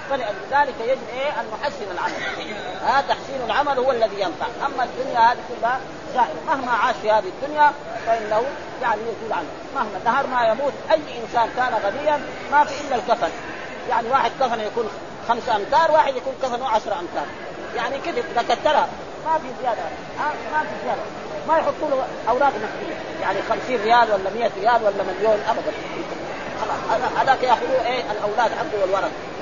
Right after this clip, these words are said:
ها؟ فمين إلا ينفعه ما قدمه من عمل صالح. ثم بعد ذلك يقول في هذا الحديث: "يا عبادي لو أن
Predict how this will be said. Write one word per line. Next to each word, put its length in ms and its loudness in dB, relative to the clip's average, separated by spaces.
ها؟ 300 6
فمين 300 0
إلا 140 2
ينفعه 300 2
ما 60 4
قدمه 420 2
من 280 -2
عمل 180 0
صالح. 260 -2
ثم 180 6
بعد 200 8
ذلك 320 4
يقول 220 -4
في 100 2
هذا 340 2
الحديث: 480 2
"يا 40 4
عبادي 460 4
لو 80 2
أن 280 -2